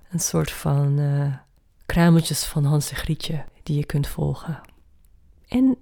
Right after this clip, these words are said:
je hoeft niet alle symbolen te begrijpen. Je hoeft ze alleen maar te volgen als het goed voelt. En je alleen maar bewust te zijn van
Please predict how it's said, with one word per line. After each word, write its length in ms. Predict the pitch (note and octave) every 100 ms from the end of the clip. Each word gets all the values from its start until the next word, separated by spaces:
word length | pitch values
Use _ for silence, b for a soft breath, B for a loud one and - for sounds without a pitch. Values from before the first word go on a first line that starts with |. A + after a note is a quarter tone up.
| -
je 120 | G#3+
hoeft 160 | A#3+ -
niet 180 | A3+
alle 160 | - F3+
symbolen 380 | - F#3 E3+ F3
te 100 | E3
begrijpen. 460 | - - E3 D#3+
Je 60 | D#3
hoeft 120 | E3+
ze 100 | -
alleen 180 | F3+ F#3+
maar 80 | F#3+
te 100 | F3
volgen 440 | - F3+ F#3+ -
als 260 | - D3+ -
het 100 | -
goed 200 | - F3
voelt. 340 | - D3+ C#3+ - B B B B
En 100 | E3
je 100 | -
alleen 240 | E3 F3
maar 120 | E3+
bewust 280 | C#3 D3+ D#3
te 80 | D3+
zijn 300 | - D3 D#3
van 360 | - C#3 C#3+